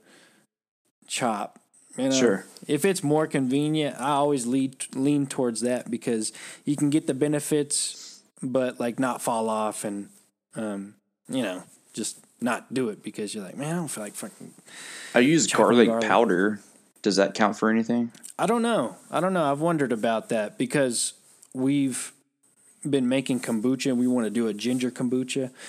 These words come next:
Speaker 1: and we have a ton of ginger, but, like, ground ginger. And I was wondering,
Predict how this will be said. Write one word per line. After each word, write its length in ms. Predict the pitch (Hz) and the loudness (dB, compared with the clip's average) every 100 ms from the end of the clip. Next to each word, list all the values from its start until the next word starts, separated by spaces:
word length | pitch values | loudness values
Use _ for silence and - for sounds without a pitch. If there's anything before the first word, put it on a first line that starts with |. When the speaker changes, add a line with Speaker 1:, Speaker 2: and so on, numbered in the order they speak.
| - - | -14 -2
Speaker 1:
and 100 | 151 | 2
we 80 | |
have 100 | 170 | 2
a 60 | 117 | 0
ton 360 | - - 156 139 | -4 -2 0 0
of 140 | 107 | 0
ginger, 640 | 107 139 147 113 107 107 - _ _ _ _ _ _ - | 0 0 2 0 0 -2 -8 _ _ _ _ _ _ -2
but, 360 | 123 107 - | 0 0 -4
like, 160 | 123 120 | -6 -2
ground 460 | 131 139 143 127 | 0 2 2 0
ginger. 480 | 113 110 104 95 - _ _ _ _ - | 0 -2 -2 -6 -8 _ _ _ _ -6
And 100 | 123 | -2
I 40 | |
was 140 | 120 113 | 0 0
wondering, 540 | 135 135 117 110 101 | 0 0 0 -2 -4